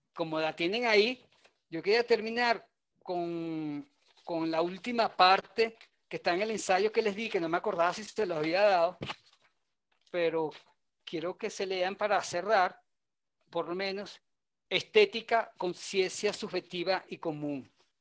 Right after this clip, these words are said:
Este último, el último pedacito que está en la página, en, en, en la ulti-, en las últimas tres páginas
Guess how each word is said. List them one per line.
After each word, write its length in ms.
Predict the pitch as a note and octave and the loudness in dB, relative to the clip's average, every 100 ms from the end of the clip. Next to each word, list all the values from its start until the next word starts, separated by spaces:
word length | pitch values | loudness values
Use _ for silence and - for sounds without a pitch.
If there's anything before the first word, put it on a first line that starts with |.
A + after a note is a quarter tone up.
| _ - | _ -12
Este 340 | D#3 - F#3 | -12 -6 -6
último, 580 | F3 F#3+ F#3+ F#3 E3 - | -6 -8 -8 -6 -6 -8
el 140 | - D#3+ | -10 -8
último 260 | E3+ G#3 | -8 -10
pedacito 600 | G3 F3 D3+ - F3+ F#3+ | -4 -2 -2 -4 -6 -8
que 80 | F3+ | -10
está 140 | E3 E3+ | -6 -4
en 60 | |
la 120 | E3+ | -4
página, 360 | - F3+ F#3 F#3 | -2 -2 -2 -6
en, 260 | E3 D#3+ D3 | -6 -6 -6
en, 180 | D#3 D3+ | -8 -6
en 100 | D#3+ | -2
la 120 | D#3+ | -2
ulti-, 300 | D#3+ E3+ A3 | -2 -8 -10
en 100 | F#3+ | -4
las 140 | E3 D3 | -4 -4
últimas 520 | F#3+ - A3+ G#3+ - | -6 -10 -4 -4 -4
tres 220 | G3 G3+ | -4 -4
páginas 680 | - G#3+ G#3 G#3 G#3+ G#3 | 2 4 4 0 -10 -12